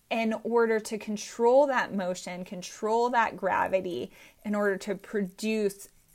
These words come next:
almost, like, the space between the movements, which is really what pulls the audience in and makes it look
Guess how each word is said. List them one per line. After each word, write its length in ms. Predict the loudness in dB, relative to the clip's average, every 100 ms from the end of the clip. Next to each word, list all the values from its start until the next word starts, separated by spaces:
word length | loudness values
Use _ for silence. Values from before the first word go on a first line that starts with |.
| -18 -4
almost, 460 | 0 0 -2 -4
like, 380 | -4 -4 -6 -6
the 80 | -4
space 580 | -4 -8 -2 0 0 -6
between 640 | -8 -8 -8 -12 -8 -4
the 100 | -2
movements, 800 | -2 -2 -6 -6 -4 -2 -4 -10 -20 -20 _
which 200 | -4 -2
is 140 | -2
really 400 | -2 2 2 2
what 220 | 2 0 0
pulls 320 | 2 2 2
the 120 | -2 0
audience 540 | 0 0 -8 -16 -16 -12
in 340 | -12 -12 -14 -16 _ _ _ _ _ _ _ _ -20 -20 -20 _
and 160 | 2 2
makes 280 | 2 -2 -2
it 160 | -2
look 420 | -2 4 4 4